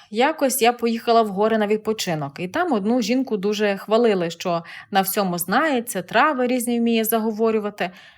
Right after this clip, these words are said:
Я до неї й пішла. Мені скоро сорок, а у мене ні дітей, ні чоловіка, тільки постійний чоловік всіх кавалерів відлякує.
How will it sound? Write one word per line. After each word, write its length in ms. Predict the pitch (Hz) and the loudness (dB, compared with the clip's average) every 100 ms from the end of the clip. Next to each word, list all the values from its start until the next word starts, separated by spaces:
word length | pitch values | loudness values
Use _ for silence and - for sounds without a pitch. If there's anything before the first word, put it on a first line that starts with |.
| _ _ | _ _
Я 180 | 185 311 | 2 2
до 120 | 320 | 4
неї 340 | 196 214 233 226 | 0 0 0 0
й 40 | |
пішла. 460 | 220 226 - 135 - _ _ _ _ | -2 -4 -4 -8 -10 _ _ _ _
Мені 360 | 214 285 381 | 0 2 2
скоро 360 | 349 - 226 220 | -2 -2 0 0
сорок, 400 | 220 285 302 247 | 0 2 2 2
а 80 | 202 | 2
у 80 | 202 | 2
мене 300 | 233 247 214 | 2 2 2
ні 160 | 214 | 0
дітей, 460 | 208 190 190 233 254 | 0 -2 0 2 2
ні 120 | 214 | 0
чоловіка, 600 | 202 196 196 254 254 208 - - - | -2 -2 0 0 0 -2 -4 -18 -6
тільки 300 | - 330 262 | -4 0 -2
постійний 680 | 247 196 - 285 269 247 240 | -2 -6 -2 0 2 2 0
чоловік 480 | - 226 226 285 | -2 0 0 -2
всіх 420 | - - 247 240 - _ | -6 -4 -4 -4 -14 _
кавалерів 500 | - 202 214 220 220 | -4 2 4 4 2
відлякує. 720 | 175 180 175 170 165 165 104 | 0 -2 0 0 -2 -8 -8